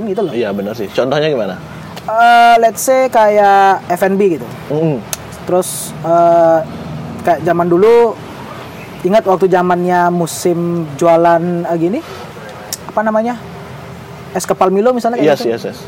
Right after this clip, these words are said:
Speaker 1: Itu kan, itu kan emang, emang benar-benar cuman nge-, ngeri-, nge-, apa istilahnya? Nge-,
Speaker 2: Nge-
Speaker 1: nge-copycat apa yang lagi hype di, di
Speaker 2: Sem-
Speaker 1: luar Indonesia, dibawa ke Indonesia kan gitu aja. Terus
Speaker 2: Hmm.
Speaker 1: dimodifikasi dengan topping-topping.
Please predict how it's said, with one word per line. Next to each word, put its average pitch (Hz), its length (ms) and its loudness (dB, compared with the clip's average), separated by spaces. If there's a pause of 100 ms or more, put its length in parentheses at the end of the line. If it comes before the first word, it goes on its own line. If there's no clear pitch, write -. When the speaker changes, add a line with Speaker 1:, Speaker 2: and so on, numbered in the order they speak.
(120)
Speaker 1:
Itu 247 160 0
kan, 370 160 0
itu 262 160 -2
kan 381 140 2
emang, 247 240 0
emang 226 200 0
benar-benar 220 480 2
cuman 208 360 0 (580)
nge-, 202 300 2 (260)
ngeri-, 196 400 2 (880)
nge-, 208 320 2
apa 202 160 -2
istilahnya? 147 400 -4
Nge-, - 240 -2
Speaker 2:
Nge- - 80 -12 (160)
Speaker 1:
nge-copycat 208 580 0
apa 196 220 2
yang 208 140 4
lagi 190 160 2
hype 196 240 -2
di, 180 200 4 (200)
di - 200 -12
Speaker 2:
Sem- 170 120 2
Speaker 1:
luar 170 180 4
Indonesia, 170 380 -2
dibawa 247 200 0
ke 175 80 -2
Indonesia 156 220 -2
kan 330 120 0
gitu 262 160 0
aja. 202 200 0
Terus 165 380 -2
Speaker 2:
Hmm. 185 80 0
Speaker 1:
dimodifikasi 180 560 0
dengan 220 160 0
topping-topping. 185 460 -2